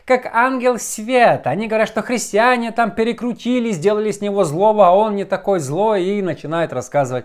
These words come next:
свою теорию. Но что здесь тоже интересно, э, э, сатанисты эти, они не верят в загробную жизнь, и большинство из них, они атеисты. Их цель на земле, как они говорят, даже не поклоняться сатане,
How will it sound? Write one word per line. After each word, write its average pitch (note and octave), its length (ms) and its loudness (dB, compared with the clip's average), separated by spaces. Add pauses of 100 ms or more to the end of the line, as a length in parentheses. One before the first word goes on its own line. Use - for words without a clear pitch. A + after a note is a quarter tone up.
(260)
свою C#3+ 420 -2
теорию. A#2+ 560 -4 (280)
Но A#3 220 2 (120)
что - 320 4
здесь G3+ 220 -2
тоже C4+ 240 0
интересно, G3 600 -2
э, E3+ 280 -4
э, E3 40 -6
сатанисты G#3+ 600 -4
эти, E3+ 180 -4
они E3+ 160 -2
не F#3 160 -2
верят E3 400 0
в C#3+ 80 -10
загробную C3+ 640 0
жизнь, F#3 400 -2 (260)
и G#3 100 0
большинство G3 640 0
из F#3+ 160 0
них, A3 240 -4
они F#3 360 -6
атеисты. E3 840 -4
Их A3 340 -2
цель A3 380 2
на F#3 140 2
земле, D3+ 540 2
как F#3 180 -4
они F#3+ 200 2
говорят, B2+ 480 -2 (1200)
даже G3 320 2
не G#3+ 180 2
поклоняться A3 720 2
сатане, E3 720 -4